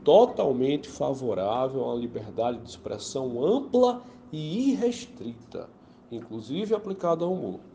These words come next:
Entretanto, eu entendo que no Brasil, isso, infelizmente, não pode ser aplicado. Já adianto aí a minha opinião. Como é que isso se configura na prática? Eu vou, eu vou tentar explicar pra vocês.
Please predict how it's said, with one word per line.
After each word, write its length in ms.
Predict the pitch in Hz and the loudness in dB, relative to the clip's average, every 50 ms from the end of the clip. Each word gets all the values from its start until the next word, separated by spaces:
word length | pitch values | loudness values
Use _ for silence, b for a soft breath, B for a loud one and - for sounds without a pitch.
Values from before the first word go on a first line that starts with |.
| - B B B B B B B | -20 B B B B B B B
Entretanto, 680 | 208 254 262 262 254 254 - 208 208 226 220 - - - - - - | 4 6 6 4 2 6 6 8 8 8 6 2 -8 -14 -12 -6 -4
eu 100 | 175 175 | -2 -2
entendo 380 | 170 175 - 147 143 139 127 | -2 0 2 2 2 2 0
que 180 | 131 - - 120 | -6 -8 -8 -10
no 320 | 110 110 117 151 214 285 | -8 -6 0 2 2 2
Brasil, 600 | - 311 311 294 214 180 185 185 196 202 - - - - - - - - - B B B B - - | 4 2 0 0 0 0 2 2 2 0 -2 -8 -12 -16 -18 -20 -20 -20 -20 B B B B -14 -8
isso, 340 | - 170 185 185 - - 196 | -6 -6 -4 -6 -6 -6 -8
infelizmente, 680 | 202 196 - 185 175 175 170 160 139 135 139 139 139 139 | -8 -8 -6 -8 -8 -8 -6 -4 0 0 0 0 -2 -6
não 160 | 135 143 160 | -8 -8 -8
pode 320 | 175 - - 110 113 113 - | -6 -2 -2 0 0 -2 -2
ser 100 | - 127 | -6 -8
aplicado. 480 | 123 - - 143 - - 85 - - - - - | -8 -6 -8 -10 -8 -8 -10 -10 -10 -12 -16 -6
Já 180 | 104 123 123 | 0 2 2
adianto 400 | 123 123 123 139 175 196 190 - | 2 2 0 -2 -2 -2 -2 -4
aí 140 | 170 147 151 | -4 -4 -2
a 60 | 156 | -4
minha 180 | 147 143 143 147 | -4 -2 -2 -4
opinião. 440 | 143 - - 135 143 131 104 90 87 - B B B B B B | -4 -4 -6 -8 -6 -6 -6 -8 -10 -16 B B B B B B
Como 200 | B - 349 427 | B -2 0 2
é 40 | 392 | 2
que 60 | 370 | 0
isso 100 | - - | -2 -6
se 140 | 269 - - | -8 -8 -8
configura 480 | - - 233 220 - 202 185 190 190 185 | -6 -6 -8 -8 -6 -4 -2 -2 -2 0
na 100 | 180 170 | -2 -4
prática? 360 | - - 107 101 101 - - | -2 -2 -2 -2 -2 -4 -6
Eu 40 | 160 | -4
vou, 220 | 185 220 214 - | -2 -2 -2 -2
eu 60 | 175 | -6
vou 260 | 180 196 196 190 185 185 | -6 -4 -2 -2 -2 -4
tentar 360 | - - 170 160 160 - 156 | -6 -6 -6 -4 -2 -2 -4
explicar 380 | 151 - - 143 135 - 139 | -4 -6 -10 -12 -8 -8 -6
pra 140 | 131 - 139 | -6 -6 -8
vocês. 520 | 127 127 - - - 87 85 - - - | -8 -8 -12 -14 -14 -16 -16 -18 -20 -20